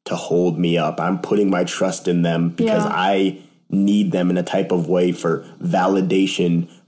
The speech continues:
Speaker 1: for a thumbs up, to make me feel better about myself.
Speaker 2: Mm.
Speaker 1: And so, again, as an extrovert,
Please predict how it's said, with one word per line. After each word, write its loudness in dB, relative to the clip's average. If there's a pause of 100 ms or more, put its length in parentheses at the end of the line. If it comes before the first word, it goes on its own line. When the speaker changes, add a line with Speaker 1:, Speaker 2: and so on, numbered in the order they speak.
Speaker 1:
for 2 (600)
a -2
thumbs 0
up, 0
to -2
make 2
me 2
feel 2
better 0
about 0
myself. -2
Speaker 2:
Mm. 2
Speaker 1:
And 2
so, 0 (760)
again, 2
as 0
an 0
extrovert, 0